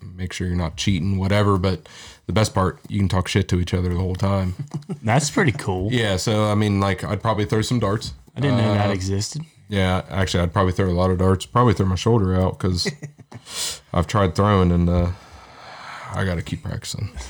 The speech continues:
Speaker 2: Not real limber, huh?
Speaker 1: Nah, well, uh, you know. Um, the other thing, I also have a pool table down there by the dartboard, so I'd probably shoot some pool. Probably work on trick shots, probably put some holes in the wall, but, you know,
Speaker 2: I like
Speaker 1: whatever.
Speaker 2: that.
Speaker 1: Uh,
Speaker 2: Nice
Speaker 1: the
Speaker 2: and
Speaker 1: other thing,
Speaker 2: drywall.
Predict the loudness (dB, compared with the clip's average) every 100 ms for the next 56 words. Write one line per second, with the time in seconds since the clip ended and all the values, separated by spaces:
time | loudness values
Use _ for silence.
0 | -2 0 2 0 0 0 -2 -4 -2 0
1 | 2 2 2 0 -2 0 0 -2 -4 -6
2 | -4 -2 -2 -4 -8 -12 _ -20 -12 -2
3 | 2 2 2 2 2 2 2 2 2 0
4 | 0 0 0 0 -2 -4 -2 0 0 -2
5 | 0 0 -2 -4 -10 -4 -2 0 0 -2
6 | 0 -2 0 -2 -2 -2 0 0 0 0
7 | 0 0 -2 _ -20 -20 _ 2 4 4
8 | 2 2 0 0 2 2 2 0 -2 0
9 | -2 -2 0 0 2 2 0 0 2 0
10 | 0 -4 -4 -2 -2 -2 -2 0 2 2
11 | 0 0 -4 -12 -16 -6 -2 0 0 0
12 | 0 0 0 0 -2